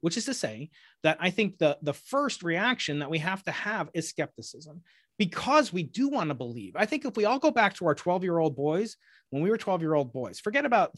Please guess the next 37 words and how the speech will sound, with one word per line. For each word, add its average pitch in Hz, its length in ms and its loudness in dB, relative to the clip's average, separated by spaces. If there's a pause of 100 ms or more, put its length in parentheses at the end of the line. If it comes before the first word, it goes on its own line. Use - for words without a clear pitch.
funding 147 520 2
and, 110 140 -8 (280)
and 147 180 0
I'm 165 160 4
gonna 160 140 6
lose 151 260 6
my, 135 300 0
my, 127 280 -2
my 127 160 -4
status 143 520 0
as 131 100 -8
a 127 80 -10
chair 135 300 -2
professor 135 640 -4 (220)
or 123 100 -6
Lee's 151 240 2
gonna 147 160 2
lose. 139 160 0 (260)
No, 262 320 4 (140)
we're 202 80 2
just 233 180 -2
little 214 240 0
boys, 135 480 -6 (160)
and 151 140 -2
we're, 143 160 0
we're 143 120 -2
playing 180 300 0
with 165 120 0
that 123 120 0
little 175 160 -2
pebble 165 320 -2
on 151 160 -4
the 143 80 -2
beach, 107 380 -10
like 117 200 -10
Newton 135 360 -8
said, 156 300 -16